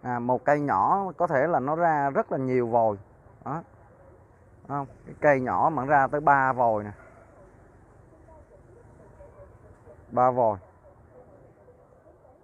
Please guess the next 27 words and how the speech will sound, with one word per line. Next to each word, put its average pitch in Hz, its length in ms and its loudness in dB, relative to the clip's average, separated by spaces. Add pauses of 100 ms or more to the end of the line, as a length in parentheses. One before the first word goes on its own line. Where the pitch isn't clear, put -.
(800)
Một 117 220 -4
hộp 120 180 -8
vòi 113 260 2
đã 113 140 -2
có 147 120 -4
hoa 147 380 -2
và 113 460 -4 (120)
hai 135 200 -4
mo-, 123 600 -4
vòi 117 300 -2
chuẩn 120 220 -8
bị 110 100 -2
là, 117 260 -4
là, 110 220 -6
là, 107 180 -8
là... 107 200 -12 (1900)
nó 143 420 -4
làm 110 220 -2
nụ 107 240 -2
nè. 120 80 -8 (2000)
Mình 110 140 -8
ghép 151 240 -2
này 135 140 -8
là 113 340 -4
cũng 143 500 -12
ba 143 200 2
loại. 107 280 -4